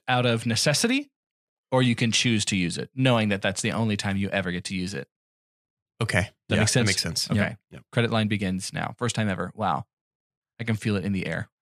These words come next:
Speaker 3: Why don't we start with Bruce Willis? Name. Well, let's not start on the movie we're on. That's cheap.
Speaker 2: Yeah.
Speaker 3: You can't even do that in the movie game. Okay. Alan Rickman, what do you think?
Speaker 2: Die Hard. I think Die Hard's gonna be in there,
Speaker 3: I
Speaker 2: but
Speaker 3: don't
Speaker 2: you don't
Speaker 3: think
Speaker 2: wanna
Speaker 3: we
Speaker 2: start
Speaker 3: should
Speaker 2: with Die
Speaker 3: u-,
Speaker 2: Hard?
Speaker 3: I don't think that's allowed.
Speaker 2: Okay. Then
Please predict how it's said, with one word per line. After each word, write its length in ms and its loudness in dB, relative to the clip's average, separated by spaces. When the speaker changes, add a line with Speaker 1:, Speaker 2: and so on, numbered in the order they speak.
Speaker 3:
Why 100 2
don't 120 2
we 80 2
start 280 2
with 140 -2
Bruce 220 0
Willis? 340 0
Name. 380 0
Well, 180 0
let's 220 2
not 120 2
start 180 4
on 60 0
the 60 2
movie 220 0
we're 120 0
on. 140 0
That's 220 0
cheap. 260 -2
Speaker 2:
Yeah. 280 4
Speaker 3:
You 80 2
can't 160 4
even 160 4
do 60 2
that 100 2
in 60 -2
the 60 0
movie 200 -2
game. 260 -2
Okay. 320 4
Alan 240 6
Rickman, 400 0
what 100 2
do 40 4
you 60 4
think? 240 -2
Speaker 2:
Die 200 0
Hard. 280 2
I 80 -6
think 320 -2
Die 140 0
Hard's 180 0
gonna 120 -4
be 100 0
in 80 2
there, 80 4
Speaker 3:
I 20 6
Speaker 2:
but 60 6
Speaker 3:
don't 100 4
Speaker 2:
you 60 4
don't 60 4
Speaker 3:
think 80 4
Speaker 2:
wanna 80 4
Speaker 3:
we 80 4
Speaker 2:
start 100 4
Speaker 3:
should 80 4
Speaker 2:
with 80 2
Die 120 4
Speaker 3:
u-, 60 2
Speaker 2:
Hard? 240 4
Speaker 3:
I 60 6
don't 200 2
think 200 2
that's 240 4
allowed. 460 4
Speaker 2:
Okay. 240 -8
Then 680 4